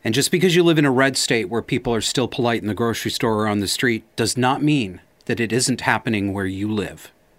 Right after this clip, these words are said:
It is, and it's going to happen more. Americans in red states often tell me I should come to where they are because it's not infected.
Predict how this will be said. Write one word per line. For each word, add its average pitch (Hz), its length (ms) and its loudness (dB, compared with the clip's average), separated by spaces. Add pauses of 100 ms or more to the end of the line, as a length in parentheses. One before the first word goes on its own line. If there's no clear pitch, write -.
(580)
It 127 120 2
is, 110 340 2 (960)
and 117 100 0
it's 113 140 -2
going 113 180 0
to 107 80 -2
happen 107 260 0
more. 92 300 -2 (1600)
Americans 175 500 4
in 139 160 6
red 131 220 4
states 110 400 0
often 120 360 2
tell 117 300 0
me 98 320 -2 (540)
I 127 80 2
should 143 200 2
come 135 220 2
to 127 100 0
where 113 220 4
they 104 220 2
are 85 300 -2 (2250)
because 110 260 0
it's - 160 -6
not 107 200 0
infected. - 680 -6